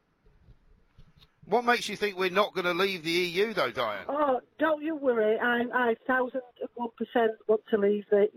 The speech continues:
Speaker 2: the E U. But it's just concerning me, but that no,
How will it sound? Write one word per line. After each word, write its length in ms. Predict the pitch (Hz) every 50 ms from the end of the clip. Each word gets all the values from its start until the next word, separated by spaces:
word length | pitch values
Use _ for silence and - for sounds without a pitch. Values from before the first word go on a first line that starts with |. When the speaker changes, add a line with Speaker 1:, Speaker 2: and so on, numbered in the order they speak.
| - _ -
Speaker 2:
the 40 | 220
E 280 | 208 202 202 196 190 185 190
U. 260 | 190 190 185 185 185 - - - - - - - - _
But 140 | - 240 247 -
it's 180 | 254 254 240 - -
just 140 | 285 269 - -
concerning 760 | - 285 254 220 - - 262 254 254 254 247 233 214 214 208
me, 220 | 196 196 185 196 -
but 180 | - 208 208 - - - - - - - _ -
that 160 | 208 214 -
no, 260 | - 233 262 254 254